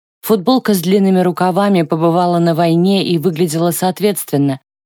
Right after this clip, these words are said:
Мишель не помнила, когда в последний раз пользовалась косметикой или кремом, или стриглась у профессионального парикмахера. На контрасте с ней Карли была красоткой,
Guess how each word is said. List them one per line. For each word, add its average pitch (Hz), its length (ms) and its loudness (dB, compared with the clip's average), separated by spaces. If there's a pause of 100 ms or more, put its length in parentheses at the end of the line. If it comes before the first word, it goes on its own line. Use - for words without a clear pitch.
(400)
Мишель 226 320 2
не 233 120 4
помнила, 202 480 0
когда 196 260 -2
в - 80 -8
последний 175 460 -2
раз 220 240 -2
пользовалась 170 560 -2
косметикой 170 800 -2
или 147 180 0
кремом, 180 520 0 (160)
или 226 220 2
стриглась 185 640 -2
у 175 60 -4
профессионального 180 880 -2
парикмахера. 151 800 -4 (640)
На 220 160 2
контрасте 220 640 0
с - 120 -4
ней 240 280 2
Карли 208 460 0
была 175 340 0
красоткой, 202 880 -2